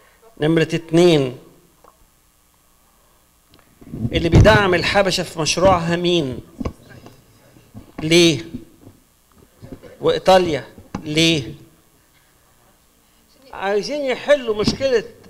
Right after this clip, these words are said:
الحبشة، هي بس المشكلة تكمن في مدة تخزين المية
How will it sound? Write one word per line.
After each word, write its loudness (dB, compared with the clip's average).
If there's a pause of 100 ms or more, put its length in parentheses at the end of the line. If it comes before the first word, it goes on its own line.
(140)
الحبشة، -2 (1400)
هي -4
بس -2
المشكلة 0
تكمن 0
في 0
مدة 2
تخزين 0
المية 2